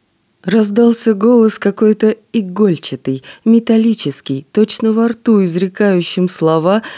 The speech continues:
вместо языка находился обрывок стальной струны, упругий и заточенный.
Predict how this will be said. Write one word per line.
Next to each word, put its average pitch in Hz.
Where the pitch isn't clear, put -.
вместо 214
языка 190
находился 170
обрывок 143
стальной 139
струны, 135
упругий 143
и 208
заточенный. 135